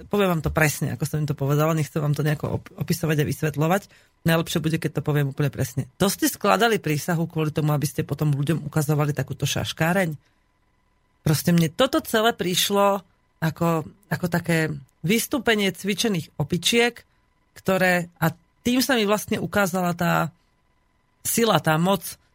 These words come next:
tých, ktorí im velia a tých, ktorým rozkazujú, že naozaj oni ako keby ani nepoužili zdravý rozum a povedali si, že čo sme sa my zbláznili, to čo tu my pred tými ľuďmi robíme.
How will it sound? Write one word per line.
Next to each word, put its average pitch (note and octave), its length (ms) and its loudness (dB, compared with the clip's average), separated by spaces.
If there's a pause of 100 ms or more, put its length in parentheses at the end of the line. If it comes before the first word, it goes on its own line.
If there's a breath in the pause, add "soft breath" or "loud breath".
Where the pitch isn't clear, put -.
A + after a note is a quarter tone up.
tých, F#3 240 2
ktorí F3 320 0
im D#3+ 80 2
velia F3+ 360 2
a E3 80 -2
tých, E3+ 160 -4
ktorým E3 280 0
rozkazujú, D#3 560 0
že C#3+ 120 0 (440 loud breath)
naozaj G#3 360 4
oni G#3 240 0
ako G#3 120 -6
keby G3 240 0
ani G3 160 0
nepoužili G#3 560 2
zdravý F3 400 2
rozum E3 480 0 (880)
a D#3+ 80 4
povedali F#3+ 500 2
si, F3+ 180 -2
že D#3 200 0
čo - 320 2
sme C#4+ 160 0
sa A3+ 160 0
my F3+ 80 0
zbláznili, D#3 640 0
to D#3+ 120 -4
čo - 280 -2
tu G#3+ 80 -2
my F3 160 0
pred D#3 160 0
tými D#3 180 0
ľuďmi C#3+ 300 0
robíme. C3+ 400 0